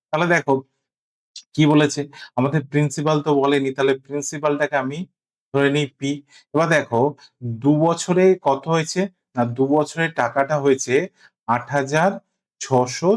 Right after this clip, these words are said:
চল্লিশ টাকা, ওকে। আর দেখো তিন বছরে কত হয়েছে টাকাটা,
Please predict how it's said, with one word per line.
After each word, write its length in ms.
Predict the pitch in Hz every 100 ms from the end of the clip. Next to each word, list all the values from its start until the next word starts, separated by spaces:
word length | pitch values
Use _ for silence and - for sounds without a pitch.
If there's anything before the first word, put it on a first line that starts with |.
| 190
চল্লিশ 460 | 139 120 110 107 -
টাকা, 240 | - 98 _ _ _ -
ওকে। 200 | 151 135 - - _ _ -
আর 220 | 117 117 123
দেখো 260 | 156 139 117 -
তিন 200 | 139 147 147
বছরে 360 | 160 156 175 170
কত 180 | 160 156
হয়েছে 280 | 160 160 165
টাকাটা, 400 | 160 156 160 156